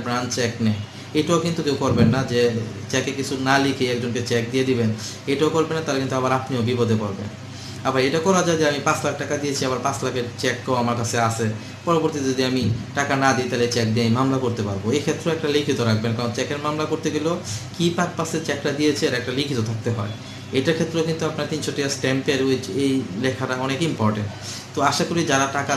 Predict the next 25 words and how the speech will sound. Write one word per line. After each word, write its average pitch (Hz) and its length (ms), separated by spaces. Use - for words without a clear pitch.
ধার 117 180
দিবেন 131 300
বা 120 80
ধার 120 160
নেবেন 131 300
অবশ্যই 139 280
তারা 143 220
লিখিত 135 260
আকারে 139 260
যদি 127 160
ধার 123 260
নেন 127 140
বা 120 80
ধার 120 160
দেন 135 160
তাহলে 131 320
সম্পর্ক 139 300
ভালো 135 200
থাকবে 139 240
এবং 120 120
ভবিষ্যতে 120 400
আইনগত 131 400
প্রক্রিয়ায়ও 147 640
আপনি 147 160
টাকা 127 200